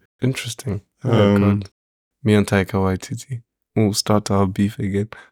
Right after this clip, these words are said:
Speaker 2: What beef? I beg.
Speaker 1: <laughs>
Speaker 2: Um, anyway, okay. Uh, anything else?
Speaker 1: Um, no, I missed Michael Fass-, Fassbender. Great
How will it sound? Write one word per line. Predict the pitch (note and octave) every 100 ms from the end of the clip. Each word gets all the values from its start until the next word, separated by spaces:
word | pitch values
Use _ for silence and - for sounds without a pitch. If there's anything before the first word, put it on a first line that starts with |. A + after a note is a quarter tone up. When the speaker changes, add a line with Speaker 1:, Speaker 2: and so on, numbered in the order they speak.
| _ _ _ _ _
Speaker 2:
What | E3+ E3+ A#2+
beef? | G#2+ F#2 -
I | A#2
beg. | G#2+ A2 G2 -
Speaker 1:
<laughs> | A#2+ - - - - C#3
Speaker 2:
Um, | A#2+ A#2+ A#2+ A#2 A2+
anyway, | C#3+ C3
okay. | C3 C3 G#2 - _ _ _ -
Uh, | A#2+ -
anything | B2+ B2+
else? | C3 - - _ _ _ _ _ _
Speaker 1:
Um, | - B2+ C3 B2+ B2+
no, |
I | A#2+
missed | A#2 A#2 -
Michael | G#2+ G#2 G2+
Fass-, | G2+ G2 G2 _
Fassbender. | G2 F#2+ F#2+ F#2+ F#2 F2+
Great | F2 G2+